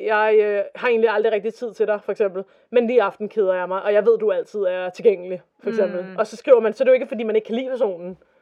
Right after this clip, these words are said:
Speaker 1: Men,
Speaker 2: Nej.
Speaker 1: men det er jo også at ud-, ikke at udnytte, men hvor går grænsen? Giver det
Speaker 2: Ja,
Speaker 1: mening?
Speaker 2: men det er det.
Speaker 1: Ja. Jeg tror, det jeg prøver at sige, er, prøv at beta-, behandle alle, som du gerne selv vil behandles, med
Speaker 2: Ja,
Speaker 1: respekt.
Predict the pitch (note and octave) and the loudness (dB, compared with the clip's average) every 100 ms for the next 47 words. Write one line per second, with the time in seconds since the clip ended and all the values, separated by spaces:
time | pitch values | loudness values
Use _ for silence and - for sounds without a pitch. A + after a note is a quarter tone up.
0 | _ _ _ _ - A3 G3 G3 F#3+ - | _ _ _ _ -2 0 0 -2 -6 -4
1 | G#3+ B3 A3+ B3+ C4 A#3+ - A#3 A#3+ G#3 | 0 4 4 4 0 -2 -4 -6 -6 -6
2 | A3+ A#3+ G#3+ G#3+ G#3 G#3 G#3 G3 - F#3 | -4 -2 -4 -2 0 0 -4 -8 -10 -16
3 | G3 B3+ B3 A3+ G#3+ G3+ F#3 G3 A#3 A3+ | 0 4 4 4 2 0 -6 -6 -4 -2
4 | A3+ A3+ G3+ C4 G#3+ G#3+ G3 A3 G3 - | 0 -2 -2 -4 -6 -4 -2 -2 -4 -12
5 | _ _ _ _ _ _ B3+ B3+ C4+ C4+ | _ _ _ _ _ _ 0 4 6 6
6 | - A3 G3+ A3+ G3 G3 - B3+ A3 G#3 | 4 -2 -2 0 0 0 2 2 2 -4
7 | A#3 E3+ F3+ F#3+ G3+ G3 F#3+ F#3+ G#3+ - | -6 -6 -6 -6 -6 -4 -4 -4 -6 -8
8 | G3+ G3 F3+ F3+ E3 E3+ E3+ F3 F3 - | -12 -8 -8 -8 -10 -10 -10 -12 -16 -18
9 | - F3+ F3+ F3+ E3+ _ | -10 -8 -8 -10 -14 _